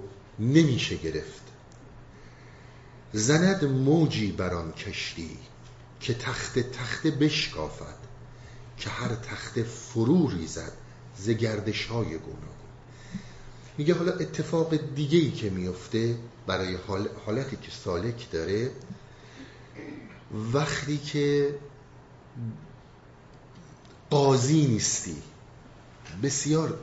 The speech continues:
عنایت کنید به عرض من. خیلی از این دوستانی که فکر می‌کنن تو این مسیرها نمیتونن قدم بردارن،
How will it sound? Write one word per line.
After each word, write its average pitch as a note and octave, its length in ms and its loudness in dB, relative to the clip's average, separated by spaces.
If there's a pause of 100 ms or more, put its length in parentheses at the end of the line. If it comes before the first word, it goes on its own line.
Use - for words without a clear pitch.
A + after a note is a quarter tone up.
عنایت A#2+ 360 0
کنید F2 320 -8
به D#2+ 60 -10
عرض E2 240 -12
من. D#2+ 220 -10 (520)
خیلی D#3+ 320 4
از G#2 180 2
این A2 100 0
دوستانی G#2+ 600 -2
که F2+ 320 -4 (1400)
فکر E3 480 2
می‌کنن A2 440 -2
تو A#2+ 140 -6
این A2+ 160 2
مسیرها A#2+ 580 0
نمیتونن A#2 720 2
قدم A2+ 420 0
بردارن، A2+ 540 -2